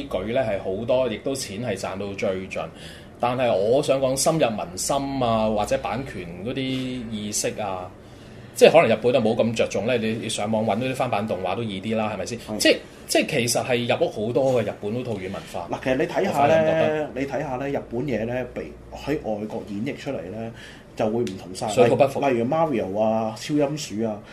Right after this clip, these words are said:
Speaker 1: 嗯。
Speaker 2: 將呢啲嘢全部變成係鬼佬版演化出嚟呢，其實又唔同。正如你第一代變形金剛，其實你知唔知係日本拍㗎？
Speaker 1: 係啊，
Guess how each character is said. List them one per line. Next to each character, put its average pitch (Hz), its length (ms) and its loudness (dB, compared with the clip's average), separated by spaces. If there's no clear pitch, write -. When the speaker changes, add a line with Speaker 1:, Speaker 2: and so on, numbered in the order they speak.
Speaker 1:
嗯。 220 160 -4
Speaker 2:
將 233 180 2
呢 233 60 -2
啲 185 160 -2
嘢 127 60 0
全 101 320 -6
部 117 160 0
變 131 320 -4
成 107 80 -4
係 107 140 -4
鬼 117 420 -4
佬 139 220 0
版 120 300 -4
演 127 100 -6
化 131 160 -6
出 139 120 -8
嚟 82 180 -6
呢， 131 120 -4
其 127 80 -4
實 120 60 -2
又 117 80 2
唔 107 100 -4
同。 - 100 -12
正 180 140 0
如 151 60 -2
你 123 160 0
第 131 100 -2
一 143 80 0
代 117 160 0
變 113 140 0
形 95 80 -6
金 147 140 -4
剛， 143 180 0
其 120 60 -4
實 95 100 -6
你 113 60 -6
知 131 80 -8
唔 143 60 -8
知 139 40 -8
係 123 160 -8
日 - 120 -10
本 95 180 -8
拍 - 80 -16
㗎？ - 60 -18
Speaker 1:
係 127 160 4
啊， 143 80 2